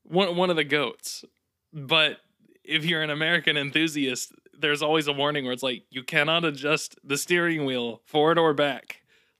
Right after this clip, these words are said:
Let us hope your titties aren't poking it." <laughs> 'Cause you can't change it. You're gonna have to lose weight, fat boy, <laughs> if you wanna drive the S two thousand around. Whereas, like, you know, uh, a Dodge Challenger,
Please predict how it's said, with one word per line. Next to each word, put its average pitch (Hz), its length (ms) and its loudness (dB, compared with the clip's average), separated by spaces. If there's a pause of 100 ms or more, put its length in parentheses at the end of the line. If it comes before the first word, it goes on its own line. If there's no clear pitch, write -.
Let 147 180 4
us 160 200 0
hope 180 340 2 (180)
your 127 160 -2
titties 139 460 0
aren't 143 180 -4
poking 139 340 0
it." - 100 -8 (1000)
<laughs> - 1200 -2
'Cause 160 140 -6
you 226 60 -4
can't 175 280 0
change 175 420 0
it. 101 80 -8
You're 120 160 -8
gonna 143 60 -2
have 160 100 -2
to 156 80 -4
lose 151 220 2
weight, 143 240 0
fat 110 260 -8
boy, 113 380 0
<laughs> - 60 -8
if - 360 -2
you 165 80 2
wanna 165 200 4
drive 151 280 -2
the 147 140 0
S 143 160 -4
two 165 120 -2
thousand 151 440 0
around. 107 440 -6 (520)
Whereas, 170 360 0
like, 170 360 0
you 285 100 -2
know, 127 340 -6 (680)
uh, 196 260 2
a 240 60 0
Dodge 233 400 -2
Challenger, 156 760 0